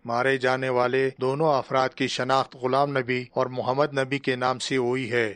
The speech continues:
وہ شیعہ ہزارہ برادری کے اکثریتی علاقے علمدار روڈ کے رہائشی ہیں۔ اس واقعے کی ذمہ داری کالعدم تحریک طالبان پاکستان کے ایک دھڑے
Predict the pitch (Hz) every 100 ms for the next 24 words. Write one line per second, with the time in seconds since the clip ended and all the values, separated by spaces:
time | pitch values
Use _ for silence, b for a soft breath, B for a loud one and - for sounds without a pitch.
0 | - 123 120 135 143 139 127 131 135 127
1 | 127 120 127 131 147 131 - 131 131 156
2 | 143 131 120 120 131 131 131 127 131 135
3 | 143 127 131 135 147 135 120 113 117 -
4 | 127 120 104 - - 131 - 131 135 160
5 | 170 170 139 147 139 135 147 147 135 143
6 | 147 147 139 123 139 143 - 127 131 135
7 | 135 123 123 - 123 - 139 135 135 131
8 | 120 123 131 131